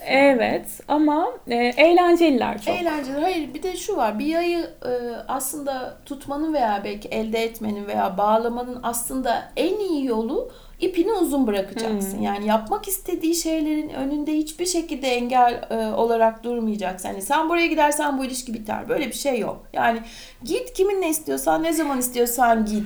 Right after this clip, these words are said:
Speaker 1: Peki.
Speaker 2: Gidip dönmelerine
Speaker 1: Naz,
Speaker 2: izin vermelisin.
Speaker 1: çok güzel dedin.
Speaker 2: Hı.
Speaker 1: Ama sana şu an bir şey soracağım.
Speaker 2: Sor.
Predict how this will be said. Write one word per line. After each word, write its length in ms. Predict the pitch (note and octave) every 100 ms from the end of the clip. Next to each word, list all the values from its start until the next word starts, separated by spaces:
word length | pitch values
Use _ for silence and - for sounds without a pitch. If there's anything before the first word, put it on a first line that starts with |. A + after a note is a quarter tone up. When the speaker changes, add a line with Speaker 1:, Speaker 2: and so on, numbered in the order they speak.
| - G#4+
Speaker 1:
Peki. 140 | A#3+ D4
Speaker 2:
Gidip 480 | B4 B4 G#3+ F#3+
dönmelerine 680 | A3+ A#3+ B3+ C#4 C#4+ D4+ A4+ G4+ E4+
Speaker 1:
Naz, 180 | -
Speaker 2:
izin 140 | A#3 A3+
vermelisin. 640 | G3+ F#3 F#3 F3+ A#3+ -
Speaker 1:
çok 300 | - G4 -
güzel 460 | C4 A#3 A3 G#3 G#3
dedin. 240 | G#3 C4
Speaker 2:
Hı. 40 | A3 - -
Speaker 1:
Ama 200 | F4 F4
sana 240 | D#4 D#4
şu 200 | - E4
an 220 | C4+ D4+
bir 60 | C4+
şey 160 | C4+
soracağım. 440 | - E4 G4+ - C4+
Speaker 2:
Sor. 580 | - - G#4 D#4 F4